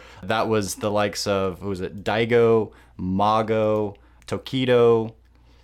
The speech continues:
was it Fudo, Itazan, and then Nemo. So those were chosen as the team captains, which are pretty reputable. They're not the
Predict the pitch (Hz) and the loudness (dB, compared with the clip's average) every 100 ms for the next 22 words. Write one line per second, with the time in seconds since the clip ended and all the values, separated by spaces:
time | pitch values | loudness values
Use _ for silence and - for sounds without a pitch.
0 | _ - 92 - - 151 151 139 123 123 | _ -12 -10 -10 0 2 4 2 0 -2
1 | 123 104 113 113 110 110 110 98 98 98 | -2 0 0 0 0 -4 -4 -4 -2 -2
2 | 98 98 101 92 82 - - 113 143 143 | -2 0 0 -2 -6 -8 -2 2 2 0
3 | 135 - 120 113 107 98 - 113 107 98 | -6 0 0 0 -4 -6 -6 -4 -2 -4
4 | 98 98 98 117 185 269 294 233 202 165 | -4 -6 -6 -4 -4 -4 -2 -2 -2 -2
5 | 156 151 - - 160 | 0 0 0 -2 -4